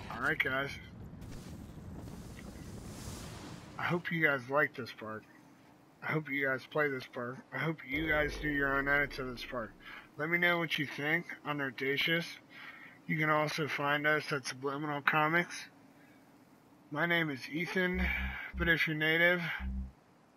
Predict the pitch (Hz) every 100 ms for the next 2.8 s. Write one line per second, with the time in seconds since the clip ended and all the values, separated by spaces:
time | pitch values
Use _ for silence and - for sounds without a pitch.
0 | - 117 185 151 156 165 127 - - -
1 | - - - - - - - - - -
2 | - - 135 - 131 143 175